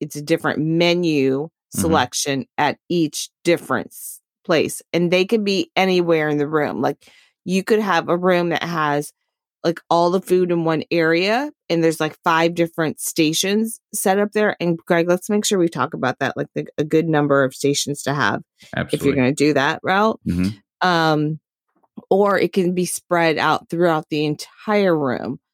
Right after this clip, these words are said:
Speaker 1: which I have an opinion on, and I don't know what your opinion is, but we, we can go in, into, go into that.
Speaker 2: Yeah.
Speaker 1: Okay, so those are the different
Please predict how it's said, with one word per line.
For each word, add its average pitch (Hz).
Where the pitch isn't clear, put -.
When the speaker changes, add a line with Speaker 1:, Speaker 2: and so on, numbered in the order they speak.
Speaker 1:
which -
I 160
have 151
an 147
opinion 151
on, 147
and 147
I 147
don't 147
know 143
what -
your 151
opinion 147
is, 139
but 139
we, 147
we -
can 123
go 143
in, 131
into, 139
go 143
into 135
that. 101
Speaker 2:
Yeah. 95
Speaker 1:
Okay, 160
so 175
those 226
are 302
the 285
different 214